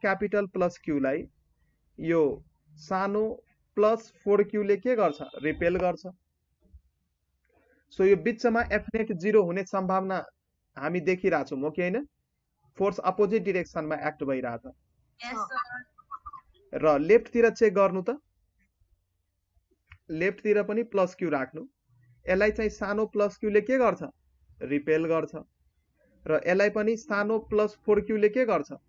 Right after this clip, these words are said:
Speaker 1: Repel गर्छ। So दुईटा force एउटै direction Pues,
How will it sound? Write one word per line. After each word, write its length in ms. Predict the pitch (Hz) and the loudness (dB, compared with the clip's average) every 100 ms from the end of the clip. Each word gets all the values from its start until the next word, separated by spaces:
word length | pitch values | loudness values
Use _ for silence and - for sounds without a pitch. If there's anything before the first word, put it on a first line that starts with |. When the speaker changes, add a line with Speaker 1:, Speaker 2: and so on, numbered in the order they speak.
| - - | -18 -8
Speaker 1:
Repel 360 | 139 143 175 | -6 -2 -2
गर्छ। 240 | 180 165 151 165 _ - | -2 -6 -8 -20 _ -6
So 100 | 175 | -4
दुईटा 340 | 170 220 226 | -2 0 0
force 520 | 220 214 220 220 - - | 0 0 0 -2 -10 2
एउटै 260 | 208 240 | 4 4
direction 360 | 226 208 190 185 _ _ _ _ | 2 2 -4 -6 _ _ _ _
Pues, 120 | - | -10